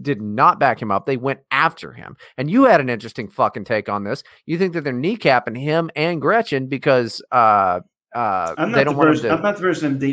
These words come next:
Speaker 2: I'm not the person who came up with this, but yeah, they're gonna, they're trying to take out any potential com-, competitor to Kamala Harris in twenty twenty-four.
Speaker 1: That, I mean, that makes perfect sense. I had not heard that. Uh,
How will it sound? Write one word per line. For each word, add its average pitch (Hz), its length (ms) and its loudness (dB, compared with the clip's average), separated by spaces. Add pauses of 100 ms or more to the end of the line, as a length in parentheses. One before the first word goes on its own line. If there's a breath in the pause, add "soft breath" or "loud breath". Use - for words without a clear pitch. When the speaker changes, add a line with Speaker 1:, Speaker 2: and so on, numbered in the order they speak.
Speaker 2:
I'm 170 120 -2
not 175 120 0
the 135 60 -6
person 123 300 -2
who 101 40 -4
came 110 240 -6
up 110 160 -6
with 101 100 -14
this, 90 140 -12
but 127 140 -2
yeah, 143 180 2 (220 loud breath)
they're 170 140 2
gonna, 220 280 2
they're 185 200 2
trying 233 260 2
to 226 60 -6
take 175 200 0
out 151 180 2
any 165 200 0
potential 139 420 0
com-, 120 380 -4
competitor 110 520 -2
to 98 80 -8
Kamala 95 360 -10
Harris 82 520 -14
in 76 120 -20
twenty 85 260 -18
twenty-four. 78 580 -16 (840)
Speaker 1:
That, 156 220 -4
I 190 60 0
mean, 196 140 -2
that 226 120 0
makes 208 180 0
perfect 156 380 0
sense. 202 260 -2
I 143 120 4
had 139 120 -2
not 139 280 2
heard 127 260 -4
that. 76 300 -6 (440)
Uh, 95 600 4